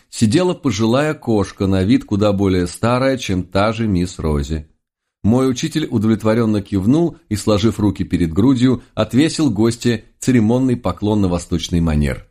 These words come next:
Старуха-сиамка в коляске едва качнула головой. «Здравствуйте, месье Ляньци. Мы слышали, что вы хотели видеть нашу госпожу», с певучим азиатским акцентом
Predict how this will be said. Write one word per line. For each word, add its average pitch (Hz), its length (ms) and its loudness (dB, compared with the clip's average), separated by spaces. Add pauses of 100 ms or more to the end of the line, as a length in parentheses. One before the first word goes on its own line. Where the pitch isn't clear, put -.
(200)
Старуха-сиамка 113 920 -2
в - 80 -8
коляске 131 600 -2 (100)
едва 104 500 2
качнула 95 640 -2
головой. 78 500 -2 (480)
«Здравствуйте, 156 880 -4
месье 135 720 0
Ляньци. 139 760 -2 (600)
Мы 151 260 2
слышали, 156 580 0
что 123 360 0
вы 143 180 2
хотели 143 600 -2 (140)
видеть 147 380 0
нашу 143 380 0
госпожу», 127 720 -4 (500)
с - 100 -20
певучим 101 520 2
азиатским 78 580 -2
акцентом 120 540 -2